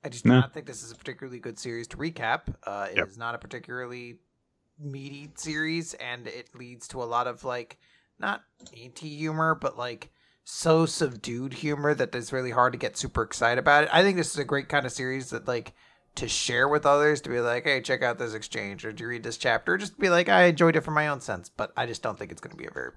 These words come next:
Speaker 1: good, uh, fit for the recap.
Speaker 2: It, I agree completely, one hundred percent. No
Speaker 1: So
Speaker 2: disagreements
Speaker 1: suck
Speaker 2: on that.
Speaker 1: nuts, Austin Yorsky. Your vote doesn't count here.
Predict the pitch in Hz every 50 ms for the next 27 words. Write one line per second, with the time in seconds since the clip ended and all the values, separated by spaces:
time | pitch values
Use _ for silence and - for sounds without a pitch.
0 | - - - - - - - - 52 50 - - - - - - - - - -
1 | 50 - - - - - - - - - _ _ _ _ _ _ - - _ _
2 | - 131 107 92 _ _ _ _ - 107 98 92 90 85 - 82 71 76 78 -
3 | - - - 92 87 95 95 82 - - - - 92 98 92 - 92 90 - -
4 | - - - - - - - - - 92 87 90 90 85 87 87 90 - - 82
5 | 78 - - 196 226 226 - - - _ _ _ _ - 160 156 151 147 156 165
6 | 190 196 - - - - - 127 131 143 127 - - 151 139 135 131 127 139 151
7 | 147 - - - 175 175 156 170 196 175 165 151 143 139 - 139 147 170 156 165
8 | 170 175 170 131 110 113 107 104 104 -